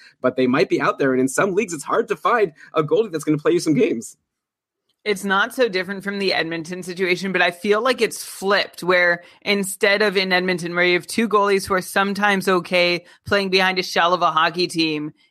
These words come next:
Speaker 2: in New Jersey, you have two goalies who seem totally unreliable playing behind a team that can probably salvage games here and there. Uh, so as to whether you want Schneider or Kinkaid, I'm not really all that interested in either one.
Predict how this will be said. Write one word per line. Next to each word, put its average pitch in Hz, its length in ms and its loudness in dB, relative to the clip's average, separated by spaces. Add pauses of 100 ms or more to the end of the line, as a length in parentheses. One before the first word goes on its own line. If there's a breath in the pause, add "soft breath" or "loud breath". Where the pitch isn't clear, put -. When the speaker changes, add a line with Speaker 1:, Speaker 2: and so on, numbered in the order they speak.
Speaker 2:
in 185 360 0
New 185 140 -2
Jersey, 170 560 -2 (160)
you 185 80 2
have 185 120 2
two 202 200 0
goalies 196 280 2
who 180 120 -4
seem 185 280 -4
totally 226 480 0
unreliable 185 680 0
playing 175 260 -6
behind 175 280 -2
a 165 40 -2
team 175 300 -8 (260 soft breath)
that - 280 -2
can 277 420 -2
probably 196 460 2
salvage 165 500 2
games 160 460 -6 (300 soft breath)
here 180 260 2
and 165 200 -2
there. 151 460 0 (240 soft breath)
Uh, - 180 -2
so 190 220 0
as 214 300 0
to 240 120 0
whether 208 240 2
you 185 220 2
want 180 300 0
Schneider 180 360 0
or 170 220 0
Kinkaid, 175 380 -4
I'm 190 140 -2
not 208 340 0
really 196 320 0
all 175 200 0
that 196 200 0
interested 190 440 -2
in 180 220 -4
either 202 260 2
one. 175 360 0